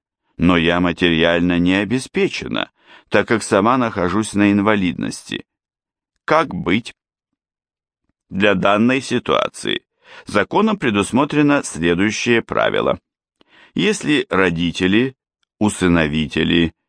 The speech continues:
опекуны либо другие лица, обязанные возмещать вред, причинённый малолетним,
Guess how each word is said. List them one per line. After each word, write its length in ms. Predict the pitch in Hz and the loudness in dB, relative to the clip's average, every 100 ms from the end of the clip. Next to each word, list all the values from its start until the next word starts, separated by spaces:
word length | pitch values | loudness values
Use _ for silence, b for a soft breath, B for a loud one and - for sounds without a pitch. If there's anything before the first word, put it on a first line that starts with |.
| _ | _
опекуны 840 | 78 - 190 - 127 107 101 107 92 | -4 0 -2 0 2 2 2 0 0
либо 340 | 92 90 90 | 0 2 0
другие 580 | 87 95 85 - 62 60 | 0 -2 -2 -2 -2 -2
лица, 540 | 78 65 - 58 - b b b | -4 -8 -4 -2 -2 b b b
обязанные 720 | 101 95 98 90 95 90 90 87 | -2 2 2 2 2 2 2 0
возмещать 720 | 85 92 90 - 87 80 76 | 0 2 2 2 0 0 -2
вред, 340 | 80 82 78 | 0 0 -2
причинённый 720 | - 78 - 85 85 80 82 | -6 -8 -2 0 2 2 2
малолетним, 800 | 85 82 82 82 80 - 90 85 | 2 2 2 0 -2 -2 -2 -2